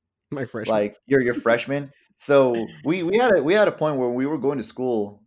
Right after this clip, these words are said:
Speaker 2: at the same time, and we would just, you know, day drink, and as soon as we would get out of class, "Hey, man, let's go drinking." "Okay." "Hey, man, fucking hang out at my house for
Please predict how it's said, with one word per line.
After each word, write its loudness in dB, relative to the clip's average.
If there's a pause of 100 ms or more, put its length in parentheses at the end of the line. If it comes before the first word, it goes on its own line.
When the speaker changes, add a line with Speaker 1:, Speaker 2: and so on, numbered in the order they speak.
Speaker 2:
at -2
the -18
same -4
time, -4
and -6
we -6
would -4
just, -18 (140)
you -6
know, -6
day -4
drink, -2
and -8 (160)
as -8
soon -6
as -8
we -6
would -8
get 0
out 0
of -2
class, -4
"Hey, -6
man, -6
let's -6
go 0
drinking." -6
"Okay." 2 (460)
"Hey, 0
man, -2
fucking -4
hang -6
out 2
at 0
my 2
house -4
for -2